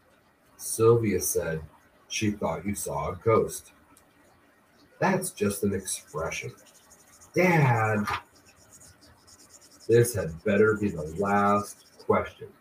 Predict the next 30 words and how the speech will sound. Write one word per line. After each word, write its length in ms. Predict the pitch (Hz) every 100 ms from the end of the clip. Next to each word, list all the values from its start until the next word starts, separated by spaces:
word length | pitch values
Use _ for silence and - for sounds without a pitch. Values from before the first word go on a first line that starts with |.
| _ _ -
Chris, 420 | 73 67 - - _ _ _ _ _ -
or 220 | 92 87
I'm 180 | 80 -
going 260 | 101 101
to 60 | 98
become 400 | 95 - 90 82
angry. 420 | 76 71 - - _ _ _ _ _ _ _ _ _ _
"I 120 | 143
was 160 | 139 -
just 540 | - 120 131 127 - - _ _ _ _ -
trying 380 | - 123 120 101
to 80 |
say, 480 | - - 76 67 - - _ _ _ _ _
you 100 | 92
sure 440 | - - 151 165 147
don't 260 | 139 -
talk 320 | - 104 104
like 260 | - 80 - -
anyone 500 | 107 110 107 107 101 -
else." 380 | - - - - _ _ - _ _ _ _ -
"Yes, 320 | - 98 -
Chris, 460 | - 117 73 - 110 98
I 180 | - 92
know 280 | 90 78 76
that," 320 | 71 71 76 _ _ _ _ _ -
I 80 |
say. 440 | - - 82 76 76 - _ _
"It's 200 | 98 98
a 60 | 101
problem. 500 | - 107 - -